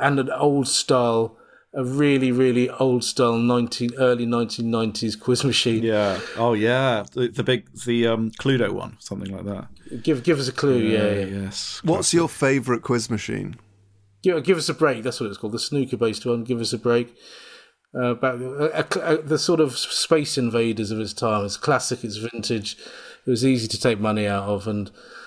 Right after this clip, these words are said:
Speaker 1: now, now those. I mean, I would the, the, the current machines they have, I'd have them banned as well. They're just, they're just a mug's game.
Speaker 3: I had a, a wonderful experience on a, I would be nineteen ninety-nine, two thousand Hangman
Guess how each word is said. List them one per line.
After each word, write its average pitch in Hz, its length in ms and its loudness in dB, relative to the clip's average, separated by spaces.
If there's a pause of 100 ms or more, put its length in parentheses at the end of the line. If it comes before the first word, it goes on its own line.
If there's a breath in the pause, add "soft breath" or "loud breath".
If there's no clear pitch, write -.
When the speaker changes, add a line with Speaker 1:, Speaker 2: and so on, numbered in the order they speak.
(180 loud breath)
Speaker 1:
now, 143 500 2
now 135 300 2
those. 113 240 0 (220)
I 120 40 -6
mean, 120 160 0
I 127 80 4
would 123 180 0 (320)
the, 131 120 -2
the, 123 140 -6
the 117 120 -8
current 131 320 0
machines 110 360 0
they 101 120 -2
have, 104 220 0
I'd 107 220 -2
have 110 200 0
them 110 240 0
banned 101 380 -2
as 92 120 -8
well. 104 360 -2 (560 loud breath)
They're 120 160 0
just, 113 460 -6
they're 123 120 0
just 110 240 -6
a 113 60 0
mug's 107 340 -2
game. 98 380 -4 (160)
Speaker 3:
I 143 140 2
had 127 260 -2
a, 113 140 -4 (720)
a 127 120 0
wonderful 135 680 2
experience 110 760 2
on 113 120 2
a, 107 440 2 (600)
I 123 120 0
would 120 240 -2
be 120 100 0
nineteen 135 440 0
ninety-nine, 117 520 0
two 117 220 -2
thousand 113 540 0
Hangman 135 760 0